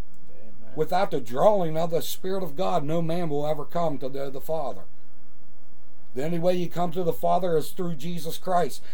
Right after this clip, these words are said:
Speaker 2: And Jesus said, "It's expedient for me to go away, that if I do not go away, the, the Comforter will not come." Thank God he didn't leave us comforters. Come on now.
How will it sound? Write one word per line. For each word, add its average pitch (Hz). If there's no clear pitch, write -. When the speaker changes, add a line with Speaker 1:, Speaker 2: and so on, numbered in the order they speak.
Speaker 2:
And 135
Jesus 160
said, 175
"It's 147
expedient 147
for 143
me 156
to 156
go 156
away, 143
that 147
if 147
I 170
do 165
not 170
go 175
away, 170
the, 160
the 151
Comforter 151
will 143
not 151
come." 151
Thank 175
God 180
he 170
didn't 175
leave 180
us 175
comforters. 123
Come 165
on 143
now. 113